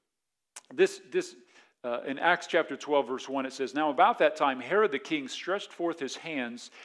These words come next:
to vex certain of the church." And notice who he kills first. "And he killed James, the brother of John, with a sword." With a sword means they beheaded them. That, that's, that's,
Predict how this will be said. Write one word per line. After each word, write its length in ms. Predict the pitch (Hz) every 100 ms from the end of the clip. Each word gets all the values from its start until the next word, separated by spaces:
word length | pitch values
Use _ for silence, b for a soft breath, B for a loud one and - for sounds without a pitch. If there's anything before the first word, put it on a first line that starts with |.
| B -
to 100 | 147
vex 500 | 113 151 175 - - -
certain 460 | - - 175 165 139
of 120 | 117
the 80 | 113
church." 560 | - 143 117 - - - _ _ _ _ _ _ _ _ _ _ _
And 120 | 147
notice 300 | 160 226 285
who 160 | - 196
he 140 | 156
kills 360 | 156 - 180 -
first. 380 | - 151 113 -
"And 100 | 120
he 120 | 175
killed 300 | - 196 127
James, 460 | 120 165 175 143 117
the 100 | 123
brother 380 | 110 147 151
of 100 | 123
John, 300 | 104 139 139
with 180 | 123 117
a 60 | 107
sword." 380 | - 127 117 - B B B B
With 180 | 165 190
a 60 | 156
sword 440 | - 233 233 -
means 340 | 165 165 151 - - -
they 140 | 165
beheaded 560 | 160 131 156 156 127 -
them. 140 | 101 - _ _ b b b _ 147
That, 260 | 151 151
that's, 300 | 139 147 147 -
that's, 360 | 147 151 151 -